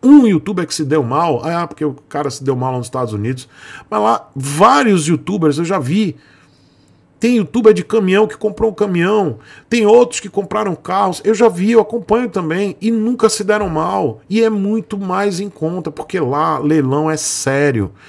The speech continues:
Leilão é coisa séria. Por exemplo, tem um youtuber aqui que comprou um carro dos anos oitenta no leilão. Pelo site, ele sequer viu o carro lá ao vivo. O carro chegou inteiro. Ele foi lá, re-, coletou o carro, na, acho que foi na casa do, do cara. Ele comprou pelo,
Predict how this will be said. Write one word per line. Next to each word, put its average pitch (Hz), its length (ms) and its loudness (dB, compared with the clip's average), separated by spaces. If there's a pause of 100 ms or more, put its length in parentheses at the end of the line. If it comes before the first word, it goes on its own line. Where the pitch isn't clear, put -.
(260)
Leilão 170 320 0
é 170 60 -4
coisa 160 300 -4
séria. 135 560 -4 (300)
Por 170 100 -2
exemplo, 156 440 -2
tem 165 180 -2
um 170 220 0
youtuber 135 360 0
aqui 127 160 -6
que - 80 -20
comprou 175 320 -8
um 160 40 -6
carro 180 360 -2
dos 147 200 -6
anos 185 200 -6
oitenta 185 600 -2
no 185 120 -4
leilão. 180 580 0 (360)
Pelo 233 180 2
site, 220 560 0
ele 185 100 -4
sequer - 340 0
viu 180 260 2
o 247 60 0
carro 202 340 2
lá 180 80 -2
ao 196 140 0
vivo. 156 340 -4 (180)
O 185 80 -10
carro 185 240 -8
chegou 175 300 -8
inteiro. 160 720 -4 (680)
Ele 175 140 -2
foi 185 180 -6
lá, 160 340 0 (200)
re-, 139 160 -6 (260)
coletou 185 460 -2
o - 20 -2
carro, 170 300 -4
na, 151 200 -4
acho - 200 -10
que - 40 -20
foi 170 120 -10
na 156 80 -6
casa 156 280 -6
do, 127 280 -6
do 123 140 -8
cara. 131 320 -4
Ele 127 100 -6
comprou 151 320 -8
pelo, 170 500 0